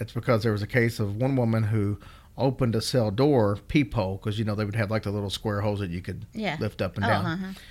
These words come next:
Speaker 1: And most of them don't have the glass in them anymore, but this one obviously didn't have glass in it. But she opened up the little metal door to be able to look through. And when she did, she just kinda jerked back real quick and screamed, saying she was poked in the eye. She was upset,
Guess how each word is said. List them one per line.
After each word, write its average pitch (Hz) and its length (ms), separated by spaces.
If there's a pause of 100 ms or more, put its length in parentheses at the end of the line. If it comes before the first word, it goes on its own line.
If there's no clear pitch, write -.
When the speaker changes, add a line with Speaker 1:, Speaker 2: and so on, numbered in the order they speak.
(200)
Speaker 1:
And 110 200
most 143 200
of 123 80
them 117 80
don't 101 140
have 98 120
the 110 60
glass 107 320
in 104 80
them 101 80
anymore, 98 280
but 101 160
this 117 240
one 98 240 (720)
obviously 101 380
didn't 104 200
have 98 160
glass 107 340
in 104 80
it. - 140 (340)
But 107 100
she 131 180
opened 120 380
up 117 140
the 120 60
little 113 360 (240)
metal 113 260
door 110 300
to 101 80
be 104 120
able 104 120
to 107 60
look 107 240
through. 123 360 (360)
And 113 100
when 113 80
she 110 120
did, 120 200
she 113 120
just 107 200
kinda 110 180
jerked 113 320
back 110 220
real 113 100
quick 120 260
and 104 100
screamed, 113 360
saying 107 200
she - 100
was 101 100
poked 107 280
in 95 60
the 95 140
eye. 110 200 (1400)
She - 180
was 104 140
upset, 139 640